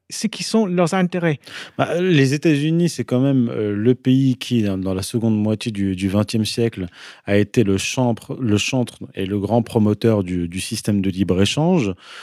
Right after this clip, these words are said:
Speaker 2: Euh, libre-échange qu'il a pratiqué quand même à géométrie, euh, variable, hein, favorisant les,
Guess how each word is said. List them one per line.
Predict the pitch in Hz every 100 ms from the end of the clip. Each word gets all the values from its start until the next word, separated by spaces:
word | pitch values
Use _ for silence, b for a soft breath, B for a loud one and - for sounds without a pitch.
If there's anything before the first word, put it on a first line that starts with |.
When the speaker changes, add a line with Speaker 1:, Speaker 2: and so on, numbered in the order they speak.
| B B -
Speaker 2:
Euh, | 104 101 98
libre-échange | 101 120 113 120 139 - 151 143 123 101 101 -
qu'il | - 104
a | 101
pratiqué | - 113 107 110 - 123 117
quand | 101 101
même | 101 92
à | 85 90
géométrie, | 85 90 92 95 95 - 95 92
euh, | 90 87 87
variable, | 95 110 139 110 92
hein, |
favorisant | 90 98 85 85 90 95
les, | 92 82 87